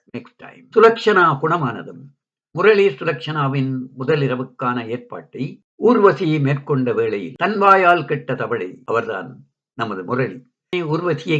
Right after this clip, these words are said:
கெடுத்தவர் தானே தான் என்னும் உண்மையை லக்ஷ்மிக்கு உணர்த்தி விடுகின்றார். அந்த அதிர்ச்சியில் லக்ஷ்மிக்கு மூளை பிசகி விடுகின்றது.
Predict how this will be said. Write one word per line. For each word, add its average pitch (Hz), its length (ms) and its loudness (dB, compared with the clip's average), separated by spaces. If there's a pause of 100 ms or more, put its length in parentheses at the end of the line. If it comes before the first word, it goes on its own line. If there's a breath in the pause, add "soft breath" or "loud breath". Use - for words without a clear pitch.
கெடுத்தவர் 170 640 -2
தானே 165 340 0
தான் 151 240 2
என்னும் 131 300 2
உண்மையை 139 400 -2 (360)
லக்ஷ்மிக்கு 143 600 -4 (200)
உணர்த்தி 135 420 -4
விடுகின்றார். 123 580 -6
அந்த 240 320 2
அதிர்ச்சியில் 151 720 0
லக்ஷ்மிக்கு 143 640 -6
மூளை 143 280 0 (200)
பிசகி 139 340 -2
விடுகின்றது. 101 500 -14